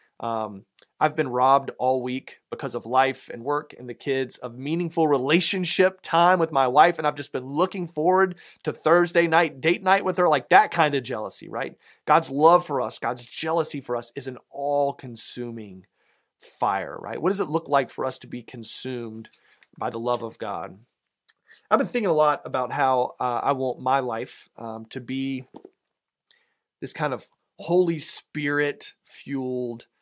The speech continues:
Holy Spirit driven passion, um, uh, uh, my dedication, my desire, my conviction. Like, I wanna have a raging fire of a relationship with God. I want that all consuming fire. Like, I wanna be able to feel it.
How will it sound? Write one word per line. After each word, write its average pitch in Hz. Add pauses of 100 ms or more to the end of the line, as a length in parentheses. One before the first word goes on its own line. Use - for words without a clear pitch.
(680)
Holy 165
Spirit 147
driven 135
passion, 143 (360)
um, 104 (260)
uh, 131
uh, 147 (120)
my 120
dedication, 165
my 139
desire, 170
my 123 (320)
conviction. 151
Like, 151
I 196
wanna 240
have 170
a 139
raging 156
fire 107 (460)
of 127
a 127
relationship 120
with 113
God. 65 (640)
I 160
want 175
that 156
all 160
consuming 143
fire. 120
Like, 120
I 143
wanna 170
be 165
able 139
to 113
feel 214
it. 208